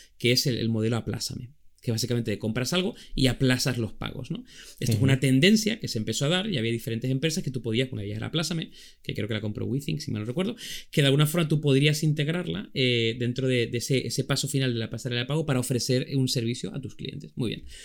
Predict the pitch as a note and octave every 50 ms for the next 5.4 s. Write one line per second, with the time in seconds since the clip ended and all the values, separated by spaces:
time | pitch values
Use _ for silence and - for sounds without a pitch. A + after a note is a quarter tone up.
0 | - - - - - - - - - D3 C#3+ C#3+ C#3 C3+ C3+ C3 C3 D3 B2+ -
1 | B2 D3+ C3+ - - - - - - - - - - F#3 F3+ F#3 F#3 E3+ D#3+ E3
2 | - - F3+ F3 F3 D#3+ D3 C#3 B2+ A2+ A#2 G#2 - - - - C#3 C#3+ - -
3 | - - A#2+ - D3 C#3 C3+ C#3+ C#3+ D3 C3+ C3+ C3+ C3 - C3+ A#2+ A#2+ A2+ A#2
4 | A2 A2 - D3+ D#3+ F#3 A#3 G#3 C#3 B2 A#2+ A#2 B2 D3 - - C3 B2 B2 C3
5 | C#3 C#3+ C#3 C#3+ D#3 G3+ C4 -